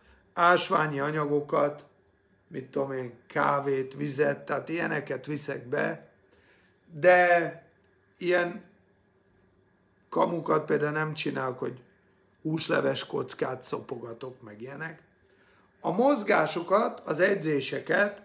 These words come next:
azokat érdemes az üres állapotban csinálni, tehát nagyon hatásos, nagyon működik. Futás, aerob mozgások szuperül működnek az üres állapotban, kajázás előtt. Kegyetlen hatása van.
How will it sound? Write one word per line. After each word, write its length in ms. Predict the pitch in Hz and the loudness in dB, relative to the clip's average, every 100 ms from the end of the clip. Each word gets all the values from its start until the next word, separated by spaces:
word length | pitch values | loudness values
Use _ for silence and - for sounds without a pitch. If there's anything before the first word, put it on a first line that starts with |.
| _ - | _ -6
azokat 540 | 160 156 175 170 - | -2 0 0 -2 0
érdemes 600 | 220 220 165 147 151 143 | 0 2 2 0 0 -2
az 140 | 156 | 0
üres 360 | 165 160 135 131 | 2 2 2 0
állapotban 680 | 143 127 117 - 143 131 123 | -4 -4 -6 -8 -8 -6 -8
csinálni, 800 | - 139 143 147 170 214 220 - _ _ _ _ _ | -8 -6 -4 -4 -4 -6 -8 -16 _ _ _ _ _
tehát 400 | 160 151 156 - - _ _ _ - | 2 4 2 -2 -16 _ _ _ -6
nagyon 460 | 165 196 165 135 | 6 6 6 2
hatásos, 760 | 127 120 - - - - - - | -2 -8 -12 -14 -16 -16 -20 -12
nagyon 280 | - 170 147 | -4 0 0
működik. 520 | 147 131 139 123 113 | -2 -6 -8 -8 -12
Futás, 760 | - 202 220 214 151 135 131 - - | -10 -4 -2 0 0 0 -4 -10 -4
aerob 500 | 180 175 156 143 135 | 0 2 2 0 -2
mozgások 680 | 135 131 135 127 - - | -8 -8 -8 -8 -10 -12
szuperül 580 | - 269 247 175 156 147 | -8 -6 -4 -2 -2 -2
működnek 680 | 147 156 156 180 208 240 - - - _ | -6 -6 -4 -4 -2 -4 -6 -20 -20 _
az 180 | - 160 | -6 0
üres 340 | 214 165 147 | 4 4 4
állapotban, 640 | 160 139 139 - 147 170 170 | 0 2 0 -2 -2 -2 0
kajázás 600 | 240 240 147 135 143 135 | 2 4 4 2 0 0
előtt. 400 | 160 127 107 - _ _ _ _ - _ _ _ _ _ _ - - - | -2 -2 -6 -10 _ _ _ _ -20 _ _ _ _ _ _ -20 -20 4
Kegyetlen 580 | 262 254 202 - 170 139 | 8 10 8 4 2 2
hatása 580 | 143 - 139 127 - | 0 0 -6 -6 -12
van. 120 | 120 | -12